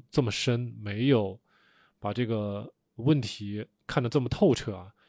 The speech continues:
今天我就突然得到这个结论了，这是很有可能的。所以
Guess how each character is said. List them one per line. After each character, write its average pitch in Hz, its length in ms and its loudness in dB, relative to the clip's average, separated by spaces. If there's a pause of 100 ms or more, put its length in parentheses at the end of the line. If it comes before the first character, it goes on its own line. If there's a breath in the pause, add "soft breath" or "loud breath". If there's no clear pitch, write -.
今 156 180 -2
天 170 180 6
我 135 120 6
就 101 60 -6
突 - 180 -2
然 107 100 -2
得 104 160 -6
到 107 120 -2
这 110 100 -4
个 101 80 -4
结 98 160 -8
论 101 220 -4
了， 90 100 -12 (500)
这 120 120 0
是 117 300 2
很 - 140 0
有 160 140 8
可 113 160 -2
能 90 180 -10
的。 95 140 -12 (640)
所 151 160 2
以 135 260 6